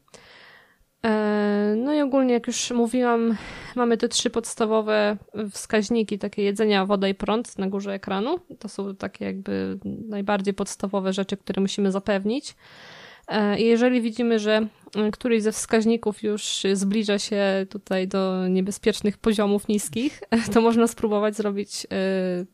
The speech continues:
e, rush, e, w danym pokoju. E, i to polega na tym, że jakby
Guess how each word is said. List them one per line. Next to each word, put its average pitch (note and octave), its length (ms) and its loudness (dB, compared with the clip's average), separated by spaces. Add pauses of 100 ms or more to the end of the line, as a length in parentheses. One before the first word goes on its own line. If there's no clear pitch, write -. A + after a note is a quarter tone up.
(380)
e, G#3 160 0
rush, G#3+ 500 6 (260)
e, G#3+ 180 0
w F#3+ 260 -6
danym G#3+ 280 6
pokoju. G#3+ 580 2 (720)
E, G#3 640 2
i A3+ 420 -2 (460)
to A#3+ 240 4 (120)
polega A#3+ 340 6
na A3+ 120 6
tym, A3 180 4
że G#3+ 80 2
jakby G#3 440 2